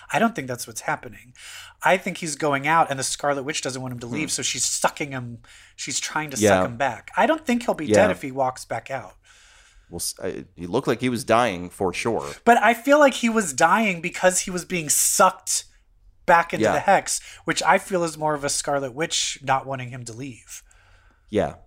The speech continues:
Speaker 1: But
Speaker 2: Yeah.
Speaker 1: who knows? I could be wrong. I could be wrong. Um, but then she decides, in order to save him, she just decides to expand the hex.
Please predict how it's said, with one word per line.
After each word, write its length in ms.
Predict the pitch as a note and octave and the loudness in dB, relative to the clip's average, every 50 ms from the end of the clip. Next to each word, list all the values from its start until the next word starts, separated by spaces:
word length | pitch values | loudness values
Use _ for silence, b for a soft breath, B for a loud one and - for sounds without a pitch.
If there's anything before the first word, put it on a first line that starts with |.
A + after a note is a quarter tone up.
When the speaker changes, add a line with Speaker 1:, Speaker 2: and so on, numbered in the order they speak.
| _ _ _ _ _ _ _ _ _ | _ _ _ _ _ _ _ _ _
Speaker 1:
But 120 | - G3+ F#3 | 2 2 4
Speaker 2:
Yeah. 40 | A3+ | 4
Speaker 1:
who 80 | C4+ | 4
knows? 160 | A#3 F#3 D3 D#3 | 4 4 4 4
I 80 | F3 | 2
could 160 | E3+ - - | 2 2 -2
be 120 | F3 E3+ D3+ | -8 -8 -6
wrong. 240 | C#3 B2+ A2+ A2 - | -6 -8 -10 -8 -6
I 80 | - D#3+ | -6 -6
could 180 | - - D#3+ C3+ | -6 -6 -8 -8
be 100 | C#3 C3 | -10 -12
wrong. 240 | A#2+ A2+ - - _ _ B B B B B B B B B B B B - | -12 -14 -18 -20 _ _ B B B B B B B B B B B B 4
Um, 480 | - E3 E3 E3 E3 D#3+ D#3+ D#3 D#3 D#3 - | 6 6 8 8 8 6 4 2 -8 -10 0
but 220 | - F#3+ F3+ - - | 2 2 4 4 6
then 320 | G3 G3+ A3 A3+ G#3 F#3+ E3 | 4 6 6 4 2 -2 -2
she 340 | - - - - G3+ G#3+ | -2 -2 -2 -2 -2 -2
decides, 560 | A3+ G#3+ G3+ - - - G#3+ G#3 G3+ F#3+ F3+ F3 | -2 0 0 4 6 6 6 6 6 4 0 -4
in 100 | E3 F3 | -4 0
order 220 | F3+ F#3 F3 F3 | 0 0 0 -2
to 100 | D#3 D#3 | -4 -6
save 440 | D3+ - - F3+ E3+ G#3+ B3 A#3 - | -6 -4 -4 -2 -2 -2 -2 -4 -4
him, 340 | - B2 A#2 A2+ A2+ C3 - B B B B B B B B B | -8 -8 -8 -8 -12 -14 -18 B B B B B B B B B
she 280 | B - - F#3 G#3 A#3+ | B -2 -2 0 0 0
just 340 | A#3 A3+ G3 F#3+ - - - | 2 2 2 0 0 -2 -4
decides 400 | F#3 - - D3+ C#3+ D3 C#3+ - | -4 0 2 4 4 2 2 -2
to 140 | - E3 | -6 -6
expand 640 | D#3+ - - - - - - D3 C#3 C#3 C#3+ C#3+ C#3+ | -4 -2 0 -2 -2 -2 -2 -2 -2 -2 -2 -2 -2
the 80 | D3+ D3 | -4 0
hex. 520 | - A3+ A#3 E3+ - - - - - - | 4 4 4 4 4 0 -2 -2 -2 -4